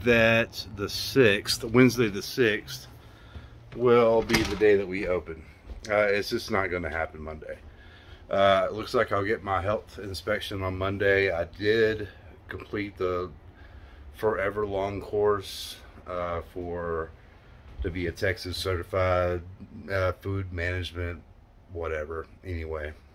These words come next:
just, uh, I mean, it was good stuff. I mean, I did learn some things. I roll my eyes at it, but it's probably a good thing that,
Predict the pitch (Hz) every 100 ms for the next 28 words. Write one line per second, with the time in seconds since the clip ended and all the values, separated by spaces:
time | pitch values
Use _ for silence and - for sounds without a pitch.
0 | - - - - - - - - - 92
1 | 87 - 82 82 73 - - - - -
2 | - - - - - 117 127 131 131 120
3 | 123 101 - 85 - 90 87 87 87 92
4 | 87 87 85 82 78 87 85 85 82 -
5 | - - - - - - 92 101 98 98
6 | 92 95 95 90 92 90 90 78 90 87
7 | - 107 107 117 117 98 101 95 92 90
8 | 90 85 87